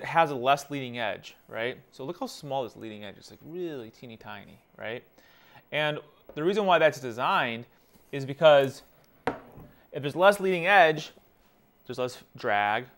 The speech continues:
less friction on the grass, right? Which means it helps pick up that ball. Similar to how, like, a speedboat works, right? If you watch a speedboat, when the wa-, when it's going across the waves, right, it comes back. And that's essentially what is happening here. It's like a,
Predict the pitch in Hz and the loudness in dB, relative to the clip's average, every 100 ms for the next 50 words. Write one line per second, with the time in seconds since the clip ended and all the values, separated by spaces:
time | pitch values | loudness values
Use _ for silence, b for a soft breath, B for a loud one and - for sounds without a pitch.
0 | - 117 - - 123 - 117 113 - 127 | -10 -10 -10 -10 -10 -8 -8 -6 -2 -2
1 | 92 113 113 110 107 123 - 117 113 107 | -2 -4 -6 -6 -6 -10 -12 -10 -10 -14
2 | _ - - 139 123 - 151 139 - 113 | _ -20 -2 0 0 -8 -6 -6 -2 -4
3 | 120 139 113 92 - B B B B B | 2 4 4 0 -10 B B B B B
4 | - - - 240 254 220 180 170 151 131 | -10 -10 0 4 4 8 8 8 4 0
5 | - - 185 135 113 67 92 98 - 123 | -6 -6 -6 -2 -4 -4 -8 -10 -6 -4
6 | 127 147 165 135 - 175 190 139 120 117 | -2 0 0 -4 -12 -8 -6 0 2 2
7 | - b b b 143 135 135 151 151 131 | -4 b b b -6 -2 4 4 2 -4
8 | 151 147 147 139 - 120 127 156 135 110 | -4 -4 0 0 0 -6 0 2 2 0
9 | 113 123 - 123 151 139 117 139 147 123 | 2 2 0 -8 -10 -10 -8 4 6 6
10 | 101 135 147 160 - 240 247 165 135 127 | 4 -4 -4 -4 -6 -6 -4 -4 -6 -2
11 | 156 139 135 120 123 170 131 107 135 127 | -2 -2 -4 -10 -10 -6 -4 -4 -6 -6